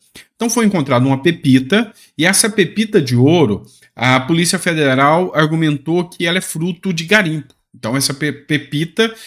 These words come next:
ela deveria ser declarada, cadastrada pela União, e como não foi, ela é fruto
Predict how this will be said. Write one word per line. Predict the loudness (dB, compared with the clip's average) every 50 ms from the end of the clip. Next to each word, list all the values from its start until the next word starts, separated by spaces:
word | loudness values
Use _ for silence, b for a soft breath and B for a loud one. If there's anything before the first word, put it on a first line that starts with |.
| B B
ela | B 0 2
deveria | 4 4 4 4 2 2 2
ser | 0 0 -2
declarada, | -2 -2 -2 0 2 2 4 4 4 4 4 2 0 -2 -4
cadastrada | -2 -2 0 0 0 0 0 -2 0 2 2 4 2 2 0 -4
pela | -6 -4 -4 -2 -2 -2
União, | -2 -2 -2 -2 -2 -2
e | -4 -6
como | -6 -6 -6 -4 -4
não | -2 -2 -2 -2
foi, | -2 -4 -2 0 2 2 2 0 -2 B B B B B B
ela | 0 0 0
é | 0
fruto | -2 -2 0 0 0 0 0 -2 -2 -2